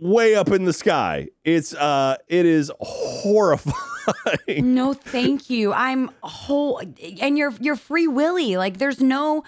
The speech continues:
Speaker 2: see, I can't
Speaker 1: Yeah.
Speaker 2: do the whole no lower protection. You're literally just in a seat. That's
Speaker 1: Well, you're
Speaker 2: it.
Speaker 1: in a, you're in a seat. You've got the overhead thing, and then it
Speaker 2: Okay, well,
Speaker 1: snaps
Speaker 2: yes.
Speaker 1: together. But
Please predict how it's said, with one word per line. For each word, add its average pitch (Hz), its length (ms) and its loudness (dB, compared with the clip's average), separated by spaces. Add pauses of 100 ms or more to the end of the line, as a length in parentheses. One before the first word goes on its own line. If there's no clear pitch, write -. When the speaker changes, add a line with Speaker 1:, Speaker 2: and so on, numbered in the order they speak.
(220)
Speaker 2:
see, 302 220 -4
I - 140 -2
can't - 40 -2
Speaker 1:
Yeah. 370 300 2
Speaker 2:
do 330 80 2
the 285 140 0
whole 302 200 0
no 277 260 2
lower 254 280 -2
protection. 240 500 -6
You're 285 180 2
literally 311 280 0
just 247 220 -8
in 269 180 0
a 240 100 0
seat. - 600 -8 (260)
That's - 160 0
Speaker 1:
Well, 214 100 2
you're 214 160 2
Speaker 2:
it. 202 40 -4
Speaker 1:
in 254 100 2
a, 247 40 0 (180)
you're 180 160 2
in 214 100 2
a 269 80 -2
seat. 196 260 -6
You've 160 120 0
got 190 160 2
the 180 100 -10
overhead 143 540 2
thing, 110 280 2
and 113 120 2
then 113 80 2
it 117 40 -2
Speaker 2:
Okay, 320 160 -4
well, 339 40 0
Speaker 1:
snaps 143 220 0
Speaker 2:
yes. 233 140 0
Speaker 1:
together. 85 540 0 (500)
But 147 400 0